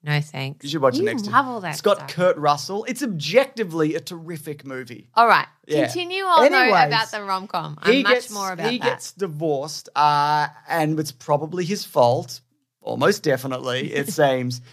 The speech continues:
Speaker 2: And now he's in his, like, eight, uh, now he's in, like, his late thirties, early forties, and he's single. So he's just kind of thrown back out there, and, you know, he doesn't really know kind of who he is as a person. It's about discovering who he is now because he felt like in his previous relationship that maybe he wasn't,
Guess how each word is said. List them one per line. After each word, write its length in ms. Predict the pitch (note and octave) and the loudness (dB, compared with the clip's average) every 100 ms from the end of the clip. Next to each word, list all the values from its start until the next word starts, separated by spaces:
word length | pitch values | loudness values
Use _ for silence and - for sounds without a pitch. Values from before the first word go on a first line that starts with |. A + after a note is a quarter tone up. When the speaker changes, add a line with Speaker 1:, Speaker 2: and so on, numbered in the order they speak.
| - | -6
Speaker 2:
And 160 | D3 D#3 | 0 2
now 240 | E3 D#3+ | 4 2
he's 200 | D#3 C#3 | 0 -4
in 100 | C#3+ | -6
his, 180 | C3+ A#2+ | -6 -2
like, 220 | B2 A#2+ | 0 0
eight, 200 | - B2+ B2 - - | -2 -6 -10 -18 -2
uh, 220 | C3+ B2 B2 | 2 4 2
now 160 | D3 | 0
he's 140 | D3 C#3+ | 0 -2
in, 100 | B2+ | -4
like, 160 | A#2+ | -6
his 160 | B2 A#2+ | -6 -4
late 240 | B2 B2 | -2 -2
thirties, 320 | B2 A#2+ A2+ | -6 -8 -8
early 240 | A#2 A#2 A2+ | -8 -8 -10
forties, 400 | A2+ A2+ A#2 A2+ | -10 -8 -8 -4
and 160 | C#3 | 0
he's 180 | D3+ D3+ | 0 0
single. 480 | - D#4 D4 G2 - _ _ _ | -2 -2 0 -2 -6 _ _ _
So 240 | - B2+ | 4 4
he's 120 | B2 B2 | 4 -2
just 140 | B2+ | -4
kind 160 | C3 A#2 | -4 -6
of 80 | |
thrown 300 | - B2 B2 | -4 -2 0
back 220 | A#2+ A#2 B2 | 0 -2 -2
out 240 | A#2 A#2+ | -4 -4
there, 280 | A2+ A2+ B2 | -8 -8 -8
and, 240 | G#2+ A2+ A2+ | -10 -10 -10
you 60 | |
know, 100 | A#2 | -10
he 100 | A2 | -8
doesn't 300 | A2+ A2+ A2+ | -10 -12 -12
really 220 | B1+ B1 | -12 -12
know 200 | B1+ B1 G#1+ _ _ _ _ | -10 -10 -12 _ _ _ _
kind 140 | A#2 A2 | -10 -8
of 80 | |
who 80 | A#2 | -8
he 140 | A2+ A2+ | -8 -10
is 120 | G#2+ | -12
as 140 | G#2 | -14
a 40 | C#3+ | 0
person. 380 | F#3 G#3+ G#3+ | 4 4 4
It's 160 | D3+ C#3+ | -2 -2
about 320 | B2 A#2 A2+ | 0 4 4
discovering 480 | - - A#2 A2+ A2+ | 0 -4 -4 -4 -6
who 140 | A#2+ | -4
he 240 | A#2 A#2 A#2 | -4 -4 -8
is 140 | G#2+ | -8
now 220 | B2+ C#3 C3 | 0 2 2
because 280 | B2 B2 | 0 -8
he 80 | B2 | -10
felt 280 | A#2+ B2 A#2 | -4 -2 -2
like 200 | A#2 A2+ | -4 -10
in 80 | A#2 | -12
his 140 | B2 | -6
previous 420 | B2 A3 G#3 F#3 | 2 4 4 -2
relationship 600 | F3 E3+ D#3 D3 - D3 | 2 4 4 0 -6 -8
that 120 | B2+ A#2+ | -6 -4
maybe 240 | B2 A#2+ | -2 -4
he 140 | A2+ | -8
wasn't, 560 | A#2+ A#2+ A#2+ A#2+ A#2+ - | -6 -4 -4 -6 -10 -12